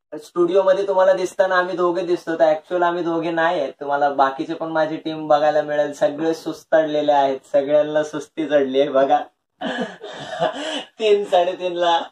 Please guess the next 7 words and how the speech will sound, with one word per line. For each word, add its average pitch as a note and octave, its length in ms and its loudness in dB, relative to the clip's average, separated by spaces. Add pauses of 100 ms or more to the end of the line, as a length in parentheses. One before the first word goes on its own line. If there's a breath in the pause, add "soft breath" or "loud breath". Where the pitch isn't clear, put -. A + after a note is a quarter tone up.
(500 loud breath)
कोणी E3+ 240 -2
मोबाईलवर F3 600 0
खेळतंय, E3 540 -2 (400)
तर D#3 60 -8
कोणी E3 320 0
झोपलेलं D#3 640 0
आहे, - 360 -4